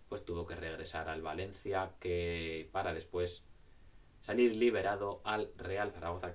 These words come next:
al equipo que llegó en la diecisiete dieciocho, para ver que, bueno, pues no tenía opción la titularidad. ¿Por qué? Porque Borja Iglesias estaba ocupando esa posición sin ningún tipo de problema y con un grandísimo rendimiento. Así que Vinicius Araujo, pues bueno, su-,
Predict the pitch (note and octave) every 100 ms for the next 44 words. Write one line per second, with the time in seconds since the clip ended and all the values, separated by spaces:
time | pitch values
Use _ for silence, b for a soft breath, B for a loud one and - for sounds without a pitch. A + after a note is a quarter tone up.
0 | - F#2+ F2 D#2+ - - F2 F2+ F2 F2+
1 | E2+ E2 G#2+ F2 F#2+ E2+ F#2+ G#2 - F2+
2 | - G2 F#2 F#2 F2 F2+ F2+ - F2+ F2
3 | E2+ D#2+ E2 F2 D#2+ E2+ F#2 F2 E2+ E2
4 | - E2+ D#2+ D#2+ E2 F2+ G2+ - F#2+ A2
5 | G2+ - F2+ F#2 F2+ F2 F2+ F2 E2+ E2+
6 | E2+ E2+ - E2 D#2+ D#2+ - E2 D#2+ E2
7 | E2 B B B B - - G2 F2 F2
8 | E2+ E2+ E2 E2 E2 E2+ D#2+ E2 E2 F2
9 | F2+ F2 F#2 E2+ E2+ E2+ - - E2 E2
10 | D#2+ D#2+ F2 F2 F2 B B B B -
11 | G#2+ A2+ A2+ A2+ A2 A2 A2 G#2+ A2 G#2+
12 | G2 F#2 F2+ G2